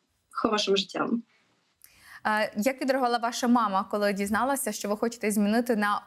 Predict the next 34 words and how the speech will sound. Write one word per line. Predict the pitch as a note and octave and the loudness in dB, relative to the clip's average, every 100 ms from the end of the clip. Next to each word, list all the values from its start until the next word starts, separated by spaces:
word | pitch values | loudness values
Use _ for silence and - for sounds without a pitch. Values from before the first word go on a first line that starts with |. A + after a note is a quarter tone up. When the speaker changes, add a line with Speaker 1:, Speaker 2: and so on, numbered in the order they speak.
| - | 0
Speaker 2:
по | G#3+ | 2
матері? | B3 F4 D4 A3+ | 2 2 0 2
Ви | G3+ | 0
сказали | C#4 C#4 B3+ A#3 A#3+ A3+ | -2 0 0 0 -2 -4
перед | - D4 F#4+ | -2 -2 0
тим, | E4+ B3+ | 0 2
як | A#3 A#3+ - | 2 0 -2
вирішили | G#3+ B3 A#3+ A#3 G#3+ | 0 0 0 2 2
змінити, | A3+ A#3 A#3 G#3 F#3+ F#3 | 2 4 4 2 0 -4
чи, | - B3 | -2 0
е, | C#4 C#4 B3 - A3 A3 A3 G3+ - | 2 2 0 2 4 4 4 0 -4
вже | G3+ A#3+ A#3+ - | 0 0 -2 -4
по | - | -4
факту | C4+ C#4+ G3+ G#3 - G3 | 0 2 2 -2 -6 -6
розповіли? | G3+ - G3+ G3+ A3+ F#4 - - - | -6 -6 -2 0 0 -2 -4 -16 -4
Ви | B3+ | -2
це | - D4 | 0 0
зробили | C4 C4 C4+ | 2 2 0
в | |
шістнадцять | B3+ C4 C4 A3+ A#3+ | 0 0 0 0 0
років, | A#3 A#3 A#3+ | 0 0 0
рівно | A3+ A#3 A3+ | 0 0 0
коли | G#3+ G#3+ | 2 2
вам | A3 | 2
виповнилося, | A3 G3 F3+ F3 F#3 - | 2 0 -4 -2 -2 -2
так? | A3 - - - - - - - - - | -2 -4 -6 -18 -20 -20 -20 -20 -20 -10
Speaker 1:
А, | - C#3+ A#3+ A#3+ | -2 2 4 2
так, | D4+ C#4 - | 2 -2 0
так. | A#3 A#3 | -2 -2
Справа | - C4+ D#4 | -4 0 0
в | D#4+ | 0
тому, | E4 F4 E4 | 2 4 4
те, | - C#4 | 2 0
що, | C#4 - - | 0 -2 2